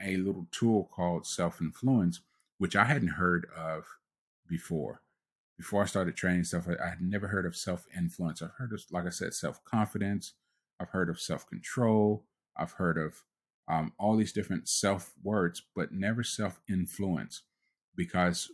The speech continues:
we are influenced by everything around us. So I used my own sort of formula that I thought, <laughs> and, and here's the crazy thing.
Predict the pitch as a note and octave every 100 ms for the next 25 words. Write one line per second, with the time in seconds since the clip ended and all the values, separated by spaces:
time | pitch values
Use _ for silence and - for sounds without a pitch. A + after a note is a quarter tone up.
0 | F2+ F2+ F2 F2 - - B2 A#2 G#2+ G2
1 | F2+ F2 E2+ E2 E2 C2 F#2+ F3 F#3 -
2 | - - _ _ _ - G2 F2+ F#2 _
3 | _ _ _ - F#2 F2+ F2+ D#2+ F2 A#2+
4 | D3+ C3 - - _ - G2 G2+ - -
5 | G#2+ A#2 B2 A2+ G2 F2+ _ _ _ _
6 | _ _ - G#2+ A#2 C3 F#2 C#2+ - _
7 | _ _ _ _ _ _ - F#2+ - -
8 | F#2 - A#2 G#2+ - - - F3 - G#2+
9 | G2 - A2 A2+ A#2+ A2 A2 G#2 G2+ F2+
10 | E2